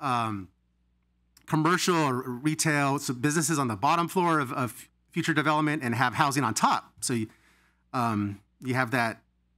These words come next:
uh, vital-, that urban vitality. And, um, so there's some other goals about urban design,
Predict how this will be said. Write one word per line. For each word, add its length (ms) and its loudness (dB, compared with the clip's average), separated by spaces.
uh, 100 -6
vital-, 540 0
that 280 -2
urban 480 0
vitality. 640 -2
And, 380 -2
um, 460 -2
so 140 -4
there's 100 -2
some 160 -2
other 140 0
goals 240 0
about 180 -2
urban 200 0
design, 640 0